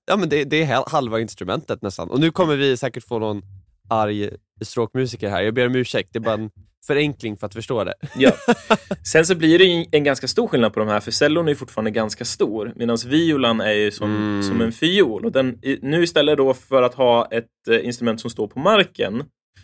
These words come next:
Speaker 2: eh, så har vi nu ett instrument som vi bär. Eh, och både,
Speaker 1: Precis.
Speaker 2: eh, violan och fiolen,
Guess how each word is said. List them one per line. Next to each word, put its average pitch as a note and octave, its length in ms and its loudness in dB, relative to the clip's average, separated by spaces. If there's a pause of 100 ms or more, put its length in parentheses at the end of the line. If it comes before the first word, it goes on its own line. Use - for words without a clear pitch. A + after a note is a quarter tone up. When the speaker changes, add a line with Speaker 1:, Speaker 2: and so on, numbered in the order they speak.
(460)
Speaker 2:
eh, G#2 260 2
så A#2+ 140 -4
har A2 200 2
vi G#2+ 180 -4
nu G#2 240 -4
ett - 200 -12
instrument G#2 480 -8
som A#2+ 120 -6
vi C#3 140 -4
bär. F#2+ 580 -2 (360)
Eh, G2+ 540 2
och A#2 180 -4 (200)
både, D#3 600 4
Speaker 1:
Precis. G#2+ 320 -4
Speaker 2:
eh, B2+ 240 8
violan C#3 400 0
och A#2+ 60 -2
fiolen, A#2+ 540 2